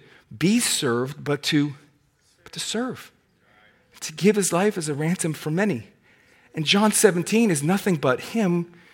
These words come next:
receiving and giving glory. He glorified the Father. This is how Jesus,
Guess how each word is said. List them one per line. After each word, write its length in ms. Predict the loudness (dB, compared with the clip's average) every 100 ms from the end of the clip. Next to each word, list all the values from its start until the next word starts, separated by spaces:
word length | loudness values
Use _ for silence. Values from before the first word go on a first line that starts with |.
| _ -20 _ _ -8
receiving 920 | -6 -4 -2 0 2 2 2 -2 -10 _
and 200 | -4 -2
giving 400 | 2 2 2 -2
glory. 500 | -2 -2 0 -2 -4
He 200 | -6 -4
glorified 920 | -4 -8 -6 -2 2 2 0 -8 -10 -12
the 60 |
Father. 440 | -18 -14 -12 -12 -16 _ _ _ _ _ _ _ _ _ _ _ _ _
This 160 | -6
is 120 | 0 2
how 180 | 2
Jesus, 600 | 0 0 0 0 -6 -8